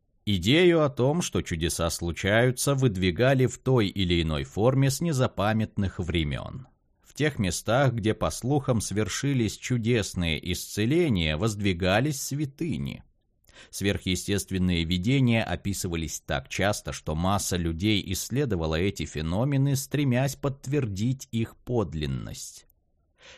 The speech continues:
Газеты все еще публикуют отчеты о таких явлениях, словно те и впрямь обладают достоверностью, а туда, где они имели место, по-прежнему стекаются толпы. Евангелисты, притязающие на дар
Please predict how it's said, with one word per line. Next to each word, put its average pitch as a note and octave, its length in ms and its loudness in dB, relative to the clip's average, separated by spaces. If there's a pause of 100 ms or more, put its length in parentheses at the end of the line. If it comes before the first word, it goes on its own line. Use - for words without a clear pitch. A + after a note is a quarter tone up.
Газеты D#3+ 540 2
все F3+ 240 2
еще E3+ 260 2
публикуют B2+ 800 0
отчеты G#2+ 520 -2
о C#2 40 -2
таких D2+ 380 -4
явлениях, G#2+ 600 2
словно G#2 440 0
те G#2+ 260 0
и A2 40 0
впрямь A#2 440 0
обладают D#2+ 540 0
достоверностью, C3+ 1040 -6 (260)
а E2 140 -4
туда, D#2 400 0
где D#2+ 240 -2
они D#2 260 0
имели D#2+ 300 4
место, E2+ 420 -2
по-прежнему G#2+ 760 -2
стекаются G#2 720 -4
толпы. - 640 -4 (800)
Евангелисты, B2 880 4
притязающие G#2 960 0
на F#2 160 0
дар E2+ 380 0